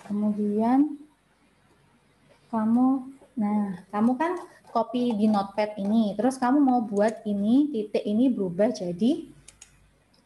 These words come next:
apa namanya, koma. Berarti kamu bisa pakai fitur replace.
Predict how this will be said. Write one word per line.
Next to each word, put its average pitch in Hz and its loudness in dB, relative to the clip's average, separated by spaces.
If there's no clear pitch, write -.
apa 214 -2
namanya, 254 2
koma. 233 2
Berarti 196 0
kamu 277 2
bisa 240 0
pakai 240 -4
fitur 262 -2
replace. 247 -4